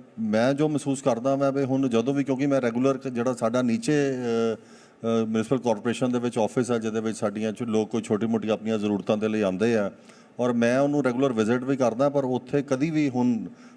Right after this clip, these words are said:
ਪ੍ਰੈਜ਼ੈਂਟਲੀ ਜੇ ਆਪਾਂ ਗੱਲ ਕਰੀਏ ਵੀ ਤੁਸੀਂ ਲੋਕ ਜਾ ਕੇ ਦੇਖੋਗੇ ਤੇ ਉੱਥੇ ਤੁਹਾਨੂੰ ਕੋਈ ਰਸ਼ ਨਹੀਂ ਮਿਲੇਗਾ, ਕੋਈ ਧੱਕਾ ਮੁੱਕੀ ਨਹੀਂ ਮਿਲੇਗੀ, ਔਰ ਜਿਹੜੇ ਸਾਡੇ ਆਫੀਸਰਸ ਬੈਠੇ ਆ ਉਹ ਬੜੇ ਸਲੀਕੇ ਦੇ ਨਾਲ ਲੋਕਾਂ ਦੀ ਗੱਲ ਸੁਣ ਰਹੇ ਆ, ਔਰ ਉਹਨਾਂ ਦੀ ਜੋ ਵੀ ਪ੍ਰੋਬਲਮਸ ਆ ਉਹਨਾਂ ਦਾ ਹੱਲ ਹੁਣ ਬਹੁਤ ਅੱਛੇ ਤਰੀਕੇ ਨਾਲ ਅਸੀਂ ਕਰ ਰਹੇ ਹਾਂ।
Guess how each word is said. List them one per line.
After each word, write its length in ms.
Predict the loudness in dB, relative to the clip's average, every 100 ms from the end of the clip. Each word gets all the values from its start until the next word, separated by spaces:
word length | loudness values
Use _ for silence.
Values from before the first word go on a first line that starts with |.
| 0
ਪ੍ਰੈਜ਼ੈਂਟਲੀ 440 | 2 2 0 0
ਜੇ 80 | 2
ਆਪਾਂ 220 | 0 0
ਗੱਲ 240 | 0 0 0
ਕਰੀਏ 380 | -2 0 0 0
ਵੀ 260 | 0 0
ਤੁਸੀਂ 300 | -2 -2 0
ਲੋਕ 200 | 0 0
ਜਾ 140 | 0 0
ਕੇ 120 | -2
ਦੇਖੋਗੇ 480 | -4 -2 0 0 -2 -10 -20 -8
ਤੇ 80 | -4
ਉੱਥੇ 200 | 0 0
ਤੁਹਾਨੂੰ 340 | 2 2 2
ਕੋਈ 320 | 0 2 2 2
ਰਸ਼ 300 | 0 0 -2
ਨਹੀਂ 100 | 0
ਮਿਲੇਗਾ, 380 | 2 2 0
ਕੋਈ 180 | -2 -2
ਧੱਕਾ 260 | -2 -2 -2
ਮੁੱਕੀ 240 | -2 -2
ਨਹੀਂ 140 | 0 2
ਮਿਲੇਗੀ, 380 | 2 0 0
ਔਰ 160 | 0 0
ਜਿਹੜੇ 220 | 0 -4
ਸਾਡੇ 240 | -2 -2 -2
ਆਫੀਸਰਸ 420 | -4 -2 -2 0
ਬੈਠੇ 340 | -2 0 0
ਆ 140 | 0 -2 -10 -18 -6
ਉਹ 80 | -2
ਬੜੇ 220 | 0 0
ਸਲੀਕੇ 380 | 2 0 2 0
ਦੇ 120 | 2
ਨਾਲ 200 | 2 2
ਲੋਕਾਂ 240 | 2 0
ਦੀ 160 | 0 0
ਗੱਲ 140 | 0
ਸੁਣ 240 | 0 -4 0
ਰਹੇ 240 | 0 2
ਆ, 140 | 0 -4 -10 -20 -10 0
ਔਰ 220 | 2 2
ਉਹਨਾਂ 320 | 0 0 0
ਦੀ 120 | -2
ਜੋ 180 | 2 2
ਵੀ 100 | 2
ਪ੍ਰੋਬਲਮਸ 440 | 2 -2 0 0
ਆ 60 | 0
ਉਹਨਾਂ 200 | 0 0
ਦਾ 140 | 0 0
ਹੱਲ 120 | 0
ਹੁਣ 160 | 0 0
ਬਹੁਤ 260 | 0 0
ਅੱਛੇ 200 | 0 -2
ਤਰੀਕੇ 260 | -2 -2 0
ਨਾਲ 160 | 0 0
ਅਸੀਂ 160 | -4
ਕਰ 180 | -2 -4
ਰਹੇ 120 |
ਹਾਂ। 80 | -4